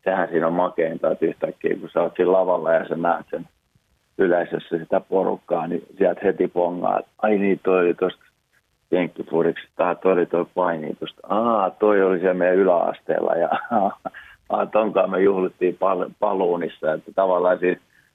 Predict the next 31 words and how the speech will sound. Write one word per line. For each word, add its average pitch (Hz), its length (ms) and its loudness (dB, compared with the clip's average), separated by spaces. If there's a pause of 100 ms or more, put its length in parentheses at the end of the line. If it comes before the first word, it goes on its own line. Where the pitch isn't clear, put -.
(260)
se 85 60 -4
meinaa 90 360 2
niinku 87 280 -2
seikata 95 480 2
sen 92 180 0
itsessäkin 87 600 -2
sen, 87 100 0
että 85 140 -4
miten 90 260 -2
sen 85 180 -2 (400)
niinku - 200 -4
esityksen 90 520 0
pystyy 87 320 -4
pitämään 87 320 -2
niinku 80 280 -6
paketissa, - 600 -4
koska - 340 -2
aina 90 160 0
kun 82 120 -10
sä 82 60 -6
näet 87 340 2
sen 80 160 -6
kasvon, 78 580 -2 (360)
niin - 120 -20
sehän 87 280 -2 (480)
lyö 85 200 2
sellaisen 85 360 0
tosi 87 340 0
vahvan - 400 -4
flashbackin 85 600 0
jostakin 78 560 -2